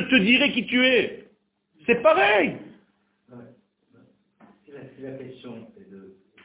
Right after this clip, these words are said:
Speaker 2: de, d'apprentissage du limoud de Torah d'Israël, bon, pour ceux qui sont ici, très bien, c'est moins grave, ils y viendront à un moment donné. Mais le problème, c'est pour ceux qui sont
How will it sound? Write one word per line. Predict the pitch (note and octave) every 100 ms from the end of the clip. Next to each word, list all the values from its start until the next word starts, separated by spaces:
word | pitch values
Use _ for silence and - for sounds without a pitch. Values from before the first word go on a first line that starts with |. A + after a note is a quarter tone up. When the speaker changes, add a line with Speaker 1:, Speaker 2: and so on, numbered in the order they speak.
| G2
Speaker 2:
de, | F#2+ F#2+ _ _ _ _
d'apprentissage | F#2+ G2+ G2 G2+ - B2 F#2+ F#2
du | F#2+
limoud | G#2 A#2+ C3 -
de | - _ _ _ _
Torah | G2+ - G2+
d'Israël, | G2+ - - - - _ _ _ _ _ _ _ _ _ _ _ _ _ G2
bon, | G2 _ _ _
pour | _
ceux | C#3
qui | C3 A2
sont | A2 G2
ici, | - A2
très | - -
bien, | F#2+ A2+ A#2 - - _ _ _ _
c'est | F#2+ F#2+ F#2+
moins | G2+
grave, | F#2+ G2 - G2 F2+
ils |
y | F#2+
viendront | G#2 G2 G#2
à | G#2
un |
moment | - -
donné. | - C#3+ - _ _ _
Mais | G#2+
le | C3
problème, | C3 C#3 C#3 B2+ -
c'est | A2+ -
pour | G#2
ceux | A#2
qui | -
sont | -